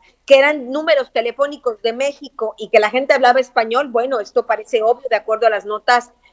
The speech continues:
que, que he estado leyendo sobre el tema, pero habría que saber quiénes eran. El tema es que me parece que, que deben encontrarse otras maneras tecnológicas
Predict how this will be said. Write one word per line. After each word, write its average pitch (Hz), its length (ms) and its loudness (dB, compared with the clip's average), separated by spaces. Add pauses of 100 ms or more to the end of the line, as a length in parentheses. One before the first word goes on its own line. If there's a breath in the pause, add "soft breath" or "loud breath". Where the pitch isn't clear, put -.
(160 soft breath)
que, 208 520 0
que 233 80 2
he - 20 0
estado 233 260 0
leyendo 220 300 0
sobre 208 240 -6
el 190 80 -8
tema, 247 380 0 (320)
pero 240 300 4
habría 254 300 2
que 359 80 -10
saber 277 460 -4
quiénes 294 400 -4
eran. 214 260 -6 (300)
El 285 140 -10
tema 427 380 2
es 320 280 -2
que 254 340 6 (100)
me 240 160 -4
parece 269 440 -2 (120)
que, 214 600 -4
que 220 120 -2
deben 269 280 0
encontrarse 262 600 -2
otras 254 240 -4
maneras 240 400 -4
tecnológicas 220 960 -6